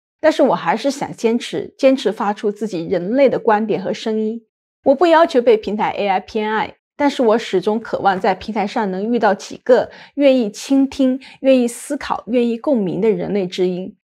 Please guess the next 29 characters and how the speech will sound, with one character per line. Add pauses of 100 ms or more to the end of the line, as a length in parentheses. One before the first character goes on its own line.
(220)
如
果
你
是
那
样
的
人， (120)
我
会
觉
得 (220)
我
能
在
这
一
秒
突
破
了
A
I
大
算
法
的
影
响。